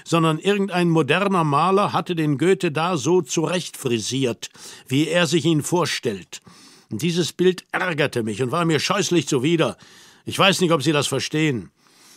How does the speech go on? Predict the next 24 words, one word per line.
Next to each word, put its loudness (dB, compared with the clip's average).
"Kann 0
ich -2
sehr 2
gut -4
verstehen. -4
Sei -2
ohne 0
Sorge. -4
Weiter." -10
"Schon 2
vorher 4
war 4
ich -2
mit 0
dem 0
Professor 2
uneins. -2
Er 0
ist 0
wie 4
die 4
Professoren 0
fast -2
alle, 2